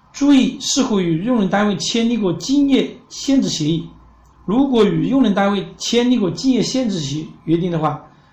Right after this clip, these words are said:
在离职时一定要与用人单位确定是否需要遵守该竞业限制。如果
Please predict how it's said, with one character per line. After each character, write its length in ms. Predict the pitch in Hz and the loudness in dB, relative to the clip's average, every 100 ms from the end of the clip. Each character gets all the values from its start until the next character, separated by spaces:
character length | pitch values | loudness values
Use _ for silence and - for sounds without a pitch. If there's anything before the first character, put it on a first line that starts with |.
| _ | _
在 160 | 233 | -4
离 160 | 214 196 | -2 -2
职 120 | 202 | -2
时 180 | 180 156 | -4 -4
一 140 | 165 | -6
定 120 | 190 240 | -4 0
要 120 | 214 | 0
与 200 | 156 - | -2 -6
用 140 | 220 208 | -4 -4
人 100 | 165 | -2
单 160 | 185 | -2
位 80 | 190 | -2
确 200 | - 226 | -4 -4
定 220 | 208 170 - _ _ _ _ _ | -2 -4 -10 _ _ _ _ _
是 280 | - - 285 | -12 0 2
否 160 | 214 160 | 2 0
需 280 | - 220 | -2 -4
要 160 | 226 226 | 0 0
遵 220 | - 247 | 2 0
守 120 | - 160 | 2 0
该 160 | 185 | -2
竞 160 | 165 202 | -2 0
业 80 | 175 | -2
限 320 | 165 202 180 | -2 -4 -2
制。 160 | 139 - - _ _ | -4 -10 -20 _ _
如 320 | - 185 269 | -2 2 2
果 300 | - 196 165 | 2 0 0